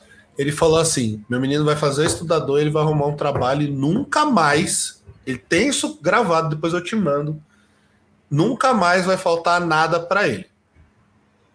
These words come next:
Nunca mais. E desde então, nunca mais faltou trabalho pra mim. Ele, esse negócio da fé é um negócio que é muito doido, assim, pra mim. Isso foi uma, um,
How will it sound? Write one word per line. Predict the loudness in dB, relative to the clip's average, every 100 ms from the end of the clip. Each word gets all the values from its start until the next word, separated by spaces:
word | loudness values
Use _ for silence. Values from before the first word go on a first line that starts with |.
| -10
Nunca | -4 -2 -2 -2 -2
mais. | -2 -6 -8 -14 -12
E | -10
desde | -8 -6 -4 -4 -4
então, | -8 -8 -8 -10
nunca | -8 -8 -8 -8
mais | -6 -6 -6
faltou | -8 -10 -10
trabalho | -12 -10 -8 -10 -12
pra | -16
mim. | -18 -20 _ -20 -20 _ _ _ _ -20 -18 -8
Ele, | -4 -2 -2 -2 -2 -2 -4 -8 _ _ -2
esse | 0 0 0
negócio | -2 0 0 0 -2
da | -2 -2
fé | -4 -4 0 0 0 -4 -10 _ _ _ _ -16 -16 -8 -6 -6 -12 _ -20 _ _ _ -10
é | -8
um | -4
negócio | -2 -2 -2 -4
que | -6
é | -6
muito | -4 -8 -8
doido, | -6 -6 -4
assim, | -8 -8
pra | -10 -6
mim. |
Isso | -2 0 0
foi | -2 -2
uma, | 0 0 -2
um, | -4 -8 -8